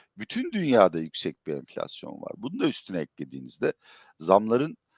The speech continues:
durması diye bir şey söz konusu olamaz. Hükümet dayanabildiği noktaya kadar bu zamların nihai tüketiciye, yani seçmene yansımamasını sağlar. İşte bu sabah yapıldığı gibi, yani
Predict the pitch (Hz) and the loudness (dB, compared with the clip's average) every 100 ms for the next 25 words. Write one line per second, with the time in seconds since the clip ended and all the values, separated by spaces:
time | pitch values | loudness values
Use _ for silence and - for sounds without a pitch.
0 | _ _ _ 98 113 139 - 151 120 95 | _ _ _ -6 0 0 0 0 0 0
1 | - 123 - 98 - 104 107 - 151 101 | -2 -2 -2 -6 -6 -8 -6 0 4 4
2 | 76 58 - - - - _ - 123 151 | 2 -8 -14 -20 -20 -20 _ -12 -10 -4
3 | 180 185 - 131 147 151 160 160 196 165 | 0 4 10 10 12 8 2 -2 0 0
4 | - - 98 92 110 139 123 117 127 123 | 2 2 2 4 4 4 4 2 4 4
5 | 127 120 113 123 131 - - - - 71 | 2 4 8 10 10 4 -8 -10 -10 -10
6 | 71 80 87 92 110 - 120 123 113 107 | -4 -2 -2 -2 -4 -4 -2 2 4 4
7 | - 127 90 - 71 - 69 64 87 - | 2 -2 -2 -6 -10 -4 -2 0 -2 -2
8 | _ - _ _ - - 107 95 - 107 | _ -20 _ _ -10 -2 -2 0 4 8
9 | 95 87 90 - 85 82 69 90 87 78 | 8 6 4 -2 -4 -6 -6 -2 0 0
10 | 76 | -4